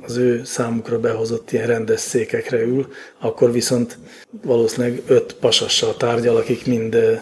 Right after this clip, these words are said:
ö, úgy ülnek, hogy a szemmagasságuk az az ő térdmagasságával van egy szintben, ami szintén egy kényelmetlen helyzet számára, szóval sehogy se jó szegénynek.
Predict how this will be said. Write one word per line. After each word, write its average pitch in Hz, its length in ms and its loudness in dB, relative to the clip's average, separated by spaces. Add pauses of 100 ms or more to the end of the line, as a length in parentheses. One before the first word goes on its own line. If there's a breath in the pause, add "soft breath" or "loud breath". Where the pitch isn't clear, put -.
(500 loud breath)
ö, 110 160 2 (120)
úgy 123 200 -2
ülnek, 113 380 0
hogy 113 160 -6
a 110 40 -4
szemmagasságuk 110 960 -2
az 113 140 2
az 113 120 -4
ő 110 100 -4
térdmagasságával 110 1160 0
van 110 320 -4
egy 117 200 0
szintben, 120 480 2 (400 loud breath)
ami 117 160 2
szintén 110 420 0
egy 104 120 -6
kényelmetlen 107 680 -2
helyzet 110 340 0
számára, 120 500 2
szóval 117 280 2
sehogy 98 340 -6
se - 180 -4
jó 110 160 -8
szegénynek. 113 680 -4